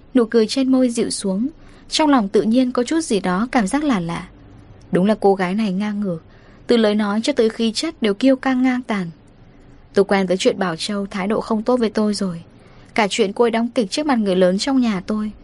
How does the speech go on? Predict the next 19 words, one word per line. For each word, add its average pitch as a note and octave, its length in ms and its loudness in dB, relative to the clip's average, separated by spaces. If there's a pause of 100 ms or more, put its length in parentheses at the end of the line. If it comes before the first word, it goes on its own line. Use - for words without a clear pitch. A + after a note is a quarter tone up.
(340)
tôi D4+ 120 2
nhìn B3 180 4
mãi G#3 220 -2
cũng C#4 120 -4
thấy D4+ 120 -2
nhàm C4 240 0
chán. F#3+ 360 -4 (920)
Không F#3+ 160 2
nghĩ F3+ 140 4
bữa F3+ 200 2
nay G3 340 -8
cô G3+ 100 4
ấy G3+ 40 6
đối G3+ 140 4
tốt C#4+ 180 0
với D4 120 0
tôi C4 180 4
như B3+ 140 2
vậy. A#3 220 -8